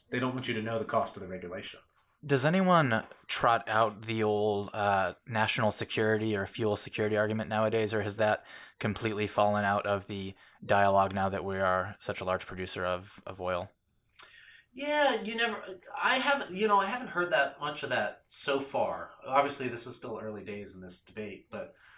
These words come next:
Speaker 1: I think a lot of that has fallen off. Sometimes you still hear the,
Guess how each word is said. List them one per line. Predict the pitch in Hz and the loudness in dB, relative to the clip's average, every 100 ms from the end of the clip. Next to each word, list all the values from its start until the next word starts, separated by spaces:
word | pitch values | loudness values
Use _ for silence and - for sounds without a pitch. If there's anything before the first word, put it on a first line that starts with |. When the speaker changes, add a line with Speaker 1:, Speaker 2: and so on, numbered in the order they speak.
| - - - - - - | -20 -20 -20 -14 -6 -2
Speaker 1:
I | 139 | -2
think | - - - | -2 -4 -4
a | 135 | -4
lot | 117 110 113 | -2 0 2
of | 135 | 2
that | 127 123 139 | 2 2 2
has | 135 | -6
fallen | - 131 131 131 | -4 -2 -2 -4
off. | 135 - | -8 -6
Sometimes | - 196 190 170 | -4 -2 -2 -2
you | 127 | -4
still | 123 147 127 | -4 -2 -2
hear | 123 117 107 | -2 -2 -4
the, | 98 92 - - | -6 -10 -12 -14